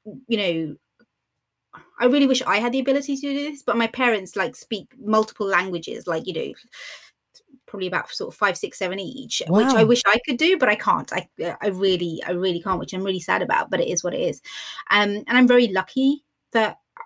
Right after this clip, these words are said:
Speaker 1: I ca-, um, that I have this family that I am lucky, you know, who I am, I think. I have my insecurities like everybody else does. Um, but yeah, I'm,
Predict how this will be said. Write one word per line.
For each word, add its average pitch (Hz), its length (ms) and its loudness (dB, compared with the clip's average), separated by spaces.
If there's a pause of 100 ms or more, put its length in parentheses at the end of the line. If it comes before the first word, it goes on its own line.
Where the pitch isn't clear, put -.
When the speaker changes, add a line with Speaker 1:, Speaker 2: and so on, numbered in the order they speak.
(180)
Speaker 1:
I 226 80 0
ca-, 226 240 -6
um, 190 640 -2 (680)
that 220 140 4
I - 20 4
have 214 360 -2
this - 160 -10
family 202 340 0
that 202 160 -2
I 180 140 0 (200)
am 185 160 -6
lucky, 175 400 -8 (300)
you 185 120 -10
know, 160 300 -2 (580)
who 208 120 2
I 196 100 4
am, 254 420 4
I 294 100 0
think. 311 540 -4 (480)
I 208 100 0
have 233 160 2
my 226 140 4
insecurities 220 500 0
like 202 120 -2
everybody 190 400 -4
else 196 180 -4
does. 311 420 -4 (100)
Um, 185 640 0
but 196 220 0
yeah, 247 240 2
I'm, 208 500 0